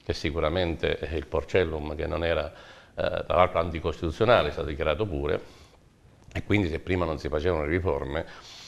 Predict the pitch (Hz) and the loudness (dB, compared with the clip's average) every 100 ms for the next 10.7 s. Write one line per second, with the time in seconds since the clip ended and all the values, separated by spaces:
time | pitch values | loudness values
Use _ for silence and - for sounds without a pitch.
0 | - - 85 80 78 73 69 67 69 65 | -16 -2 -2 2 0 0 -2 -2 -2 -2
1 | 69 62 - - - - _ - - 85 | -2 -4 -4 -14 -20 -20 _ -20 -10 -8
2 | - - - - - - - - - 80 | -8 -12 -20 -20 -20 -20 -20 -20 -18 -4
3 | 87 104 90 82 82 73 73 76 71 80 | 4 10 10 8 -6 -6 -4 -4 0 0
4 | - 73 76 78 78 69 73 71 - 87 | 0 -6 -2 -2 -2 -2 -2 -4 -2 -2
5 | 76 76 73 69 71 69 76 80 71 73 | 0 -2 -4 -4 -4 -2 0 0 0 -4
6 | 71 - - - - - 82 78 73 71 | -6 -14 -18 -18 -20 -14 -2 0 0 0
7 | 82 - 85 85 - - - 107 165 69 | -2 -2 -2 -2 -4 -2 2 2 2 -2
8 | 80 69 67 73 71 69 69 67 - - | -2 -2 -2 -2 -2 -4 -6 -8 -10 -12
9 | - - - - - - 90 107 110 85 | -18 -20 -20 -20 -16 -2 4 6 6 6
10 | 85 101 117 113 143 170 | 4 4 2 2 2 2